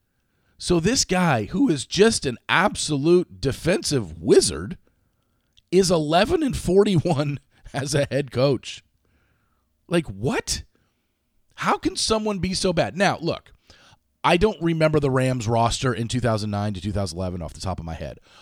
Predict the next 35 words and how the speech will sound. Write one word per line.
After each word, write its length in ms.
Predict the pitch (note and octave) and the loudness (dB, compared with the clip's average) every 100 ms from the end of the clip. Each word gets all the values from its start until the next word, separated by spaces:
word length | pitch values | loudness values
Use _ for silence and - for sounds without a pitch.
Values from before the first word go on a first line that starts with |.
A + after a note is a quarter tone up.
| - | -8
I'm 160 | - D#3 | 0 0
sure 360 | C#3+ - F#3 F3+ | 0 6 8 8
there 100 | E3 | 6
was 160 | C#3+ | 2
a 60 | C3 | 0
talent 420 | - B2+ A#2 G2 | -2 -2 -2 -4
deficit 480 | A2+ G2 E2 D#2+ - | -4 -2 -6 -10 -10
there, 240 | C2 G1+ | -12 -12
of 140 | - - | -12 -12
course. 500 | - G2+ - - - _ _ _ _ _ _ _ _ _ _ _ _ | -8 -8 -8 -10 -12 _ _ _ _ _ _ _ _ _ _ _ _
But, 340 | E3 D#3 - - _ _ _ _ _ _ _ _ _ | 2 4 2 -8 _ _ _ _ _ _ _ _ _
you 140 | C3 | -4
know, 240 | A#2 D#2+ - - | -4 -6 -10 -8
you 140 | E3 | -4
go 160 | B3+ D3 | -2 -2
ten 340 | - D#3 D#3+ | 0 2 2
and 160 | D3+ A#2+ | 0 -2
thirty-eight 560 | D#3 D3+ C3 B2+ D3 | 2 2 2 0 0
in 100 | C3 | -2
your 140 | B2+ A#2 | -4 -4
three 300 | - C3 C#3 | -2 -2 -2
seasons 420 | - C3 B2 B2 | -2 -2 -4 -4
there, 380 | A2+ A2+ D3+ C#3+ _ _ _ _ _ _ _ _ | -2 0 -2 -4 _ _ _ _ _ _ _ _
and 180 | C3 A#2+ | -4 -2
two 200 | - D3 | 0 2
of 80 | D3 | 2
the 80 | |
seasons 400 | C3 C3+ C#3 D3 | 0 0 -2 -4
you 80 | C3 | -6
can't 260 | - D3 D3 | -4 -4 -2
get 100 | C3 | 0
over 220 | C3+ B2+ | 0 0
two 220 | - D3+ | 0 0
wins. 500 | C3 C3 D#3 E3+ - - _ _ _ _ _ _ - _ | 2 0 -2 -4 -8 -12 _ _ _ _ _ _ -20 _
I, 100 | - | -12